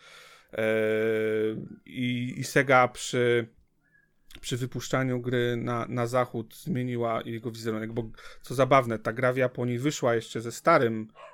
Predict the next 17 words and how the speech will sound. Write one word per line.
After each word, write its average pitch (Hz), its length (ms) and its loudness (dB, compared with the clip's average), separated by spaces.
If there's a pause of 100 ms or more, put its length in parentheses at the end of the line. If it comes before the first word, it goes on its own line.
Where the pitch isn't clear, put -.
(140)
e, - 40 -6
e, 107 460 -2 (640)
aktorem, 131 680 0 (340)
a - 260 -6
to 135 100 -2
się - 120 -6
stało 127 360 2
w 123 80 -8
momencie, 127 320 -2
kiedy, 117 580 -2
kiedy 117 360 -6 (200)
trwała 117 400 0
lokalizacja 120 760 -2
na, 110 320 -8
e, 113 440 -10
na 120 240 -8
zachód. 117 420 -4